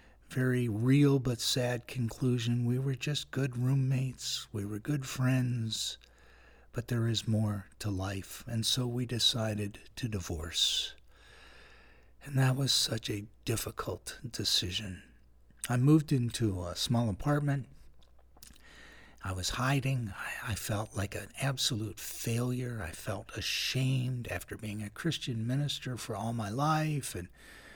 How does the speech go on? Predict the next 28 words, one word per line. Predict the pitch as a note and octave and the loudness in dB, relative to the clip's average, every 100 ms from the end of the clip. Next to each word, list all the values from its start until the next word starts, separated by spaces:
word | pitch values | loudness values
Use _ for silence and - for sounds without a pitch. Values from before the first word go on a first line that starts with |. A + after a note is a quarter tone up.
| - - - - | -20 -20 -20 -6
my | G2 | -2
marriage | F#2 A#2 B2+ B2+ A#2+ - | 2 2 2 0 -2 -4
comes | A#2+ A#2+ A#2 - | 0 2 2 0
to | A#2+ G#2 | 0 2
an | G#2 | 4
end. | B2 C3 B2 A#2 A2+ - - - - | 6 4 2 0 -4 -14 -20 -20 -10
I | A2 | -8
felt | G#2 - G#2+ G#2+ - | -6 -6 -4 -6 -2
like | A2 G2+ A2 | -2 -2 -2
an | G#2+ A2+ | -4 -2
utter | B2 A2+ G#2+ G#2+ - - - - | 0 2 0 -2 -10 -20 -20 -20
failure. | - - E2 E2 F#2 - - - - - - - - - - - - - - - - - - | -12 -6 -6 -6 -8 -12 -16 -20 -20 -20 -20 -20 -20 -20 -20 -20 -20 -20 -20 -20 -20 -20 -6
Now | B2 B2 | -2 2
that's | D#3+ G3 - - | 4 4 0 0
the | D3+ | -2
background | - A2 G#2+ - E2+ E2 F#2+ | 0 -2 -2 -4 -6 -4 -2
and | G#2+ | -2
the | A#2 | -2
context | - A2 G#2+ G2+ - G#2 - - - - - - - - - | 0 2 2 0 -2 -6 -8 -4 -4 -4 -8 -16 -18 -20 -10
for | C3 | -6
the | A2+ A2 | -2 0
story | - C#3 C#3 B2+ | 0 0 0 0
I | A2+ | 0
shared | A2 - A#2 A2+ A#2 A2 | 0 2 4 4 2 0
way | A2+ A2+ | 0 0
back | A2 A2+ A2 | 0 0 -2
in | G#2+ | 0
episode | A2+ A2+ A2 - A2 G#2+ | 0 0 -2 0 0 -2